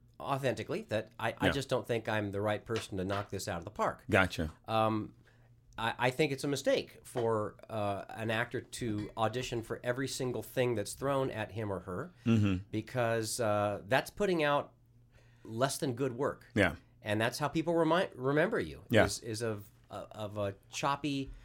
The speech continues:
Speaker 1: performance. And I want people to remember me, whether they hire me or not, as having done something that was standout, remarkable,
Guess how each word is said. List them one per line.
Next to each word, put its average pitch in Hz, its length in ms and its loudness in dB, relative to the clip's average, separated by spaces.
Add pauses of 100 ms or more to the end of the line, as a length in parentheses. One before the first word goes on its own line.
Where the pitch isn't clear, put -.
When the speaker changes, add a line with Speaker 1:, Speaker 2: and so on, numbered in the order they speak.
(200)
Speaker 1:
performance. 127 800 -2
And 107 260 -4
I 131 240 0
want 185 240 0
people 175 240 0
to 147 80 0
remember 127 380 2
me, 113 240 0
whether 151 320 2
they 175 100 4
hire 165 240 -2
me 123 140 2
or 101 40 0
not, 147 340 -2 (680)
as 120 220 2
having 139 300 0
done 127 180 2
something 123 320 -2
that 107 100 0
was 92 200 -4
standout, 135 760 2
remarkable, 117 760 2